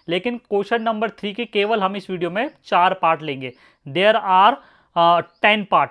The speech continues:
इस क्वेश्चन नंबर थ्री में आपके टेन पार्ट हैं टोटल, ठीक है। तो इस वीडियो में केवल मैं अभी आपको फोर्थ पार्ट ले रहा हूँ और बाकी के पार्ट आपको नेक्स्ट, नेक्स्ट वीडियो में मिलती रहेंगे, ठीक है। तो चलिए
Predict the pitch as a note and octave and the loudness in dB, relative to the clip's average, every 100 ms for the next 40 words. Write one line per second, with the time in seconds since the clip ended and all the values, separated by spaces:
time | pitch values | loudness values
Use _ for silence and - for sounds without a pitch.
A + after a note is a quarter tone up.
0 | - A#3 - C4+ - - G3+ F#3+ G#3+ G#3+ | -6 -8 -4 -6 -6 -2 -2 -2 -2 -2
1 | G3+ G#3+ - G3 A3 F#3+ F3+ - A#3 - | -2 -4 -4 -8 -2 -2 -2 -2 -6 -2
2 | G3 F#3+ F3+ E3 C#3+ B2 - F#3 F3 C#3 | -2 -2 0 0 -2 -10 -6 -4 -2 -6
3 | A2 _ G3+ B3 C4 - _ - B3+ B3 | -8 _ -4 -2 -2 -8 _ -10 -8 -6
4 | G#3+ A3 G#3 A3+ - G#3 G#3 A3+ G#3 F3+ | -6 -2 -2 -2 -4 -4 -2 -2 -2 -2
5 | G#3 F3+ - C#4 - A3 A3 A3 F#3 F#3+ | 0 0 -2 -6 -2 0 0 2 0 2
6 | D#3+ G3 - _ _ - D3+ F3 F#3+ G#3 | -2 -2 -4 _ _ -4 2 2 2 -4
7 | G#3+ G3 E3+ E3 D#3 B3 B3+ F3+ F3 - | -8 -2 -2 0 -4 -2 -2 -4 -6 -6
8 | F#3+ F#3+ D3+ D3 D3 A#3 A#3 F3 E3+ D3 | -8 -6 -10 -10 -6 -6 -6 -8 -6 -8
9 | C3 B2 C3 G#3+ D4 D4+ _ _ - G#3+ | -8 -12 -12 -8 -6 -6 _ _ -4 -2
10 | D3 | -2